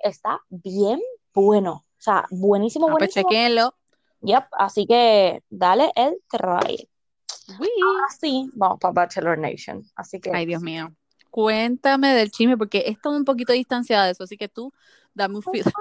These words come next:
Speaker 2: <laughs> ¿Por qué?
Speaker 1: pues, lo que veo es un clip que decía que cancelaron Bachelor in Paradise y yo acá, "¿Dónde estás, Pip?". No puede ser. ¿Por qué? ¿Por qué? <laughs> ¿Por qué? Pues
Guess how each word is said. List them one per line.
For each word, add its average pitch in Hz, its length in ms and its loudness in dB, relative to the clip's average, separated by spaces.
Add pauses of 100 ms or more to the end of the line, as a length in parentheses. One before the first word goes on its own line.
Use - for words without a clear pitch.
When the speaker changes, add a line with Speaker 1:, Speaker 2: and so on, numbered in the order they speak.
(380)
Speaker 2:
<laughs> - 580 -6 (100)
¿Por 202 160 -12
qué? - 200 -8
Speaker 1:
pues, - 280 -2 (680)
lo 269 140 6
que 254 180 4
veo 240 340 4
es 330 440 4
un 247 180 -2
clip 311 280 -6
que 269 120 2
decía 330 500 2
que 226 500 4 (220)
cancelaron 190 920 2
Bachelor 339 460 4
in 339 160 -2
Paradise 240 580 4
y 226 100 -4
yo 202 80 0
acá, 196 300 -4 (100)
"¿Dónde 427 420 -4
estás, - 640 -4
Pip?". 508 80 2 (1160)
No 196 120 -10
puede 254 160 -2
ser. 427 240 -4 (680)
¿Por 254 220 2
qué? 285 140 6 (280)
¿Por 262 200 2
qué? 302 140 4
<laughs> - 320 -2
¿Por - 0 - (160)
qué? - 180 -18 (600)
Pues 330 200 4